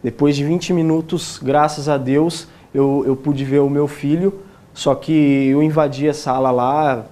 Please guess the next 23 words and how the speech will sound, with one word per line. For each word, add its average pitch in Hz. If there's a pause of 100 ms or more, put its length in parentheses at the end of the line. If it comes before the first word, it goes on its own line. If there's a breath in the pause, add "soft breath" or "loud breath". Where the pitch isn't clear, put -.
pra 127
ver 135
se 143
tava 131
tudo 135
bem, 139
que -
eu -
não, 139
não 139
aguentei, 147 (320 loud breath)
de, 117
de, 113 (360)
não 123
tinha 147
informação, 139
não 139
sabia 135 (240)
de 196
nada 127
que 120
tava 123
acontecendo, 139